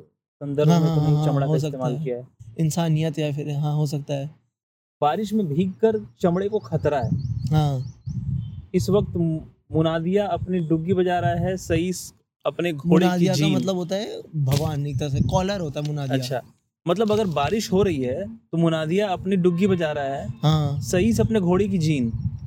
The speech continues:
Speaker 2: मुनादिया वो भी हो सकता है शायद, न्यूज़ रिपोर्टर, कॉलर
Speaker 1: अच्छा।
Speaker 2: है क्योंकि उसका मतलब।
Speaker 1: हाँ।
Speaker 2: और सईस, सईस होता है जो घोड़े को
Speaker 1: पालता है।
Speaker 2: देखभाल करता है, और जीन होती है घोड़े पर गद्दी जो होती है।
Speaker 1: नाई उस्तरा रपटने का पट्टा छिपा रहा है।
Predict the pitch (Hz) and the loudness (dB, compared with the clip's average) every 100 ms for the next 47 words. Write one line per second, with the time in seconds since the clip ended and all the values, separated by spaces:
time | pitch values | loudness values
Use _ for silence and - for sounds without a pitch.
0 | - 202 180 185 185 190 220 202 202 220 | -4 2 2 4 2 0 0 0 0 0
1 | 185 170 170 185 175 165 185 180 147 160 | -2 -2 -2 -2 0 2 2 2 0 0
2 | 156 156 147 127 127 _ _ _ _ _ | 0 -2 -2 -4 -8 _ _ _ _ _
3 | 180 180 185 190 160 160 160 147 160 151 | 2 2 2 0 -2 -2 -2 -4 -4 -4
4 | 139 131 123 - _ 131 120 117 - _ | -4 -6 -8 -14 _ -6 -6 -6 -14 _
5 | _ - - - _ _ - 156 185 202 | _ -10 -10 -12 _ _ -2 0 0 -2
6 | 185 185 - - - 190 202 202 226 202 | -2 -4 -4 -2 0 2 0 0 0 0
7 | 147 170 185 - 214 233 - 135 170 165 | 2 2 0 0 0 -2 -2 2 4 4
8 | 156 170 170 165 151 202 214 - 185 160 | 2 2 0 -2 -4 -2 -4 -2 0 0
9 | 160 185 180 202 202 165 175 160 185 185 | 0 0 0 -2 0 0 0 -2 -4 -6
10 | - 160 147 165 143 131 143 135 139 _ | -2 0 2 2 0 -4 -8 -10 -12 _
11 | 143 147 165 208 175 - 208 208 196 190 | -4 -2 0 0 -2 0 0 2 0 -4
12 | 170 202 202 - 175 - 196 - 156 147 | -2 -2 -2 -2 -2 -2 -2 -2 0 0
13 | 131 120 117 117 | 0 -4 -4 -10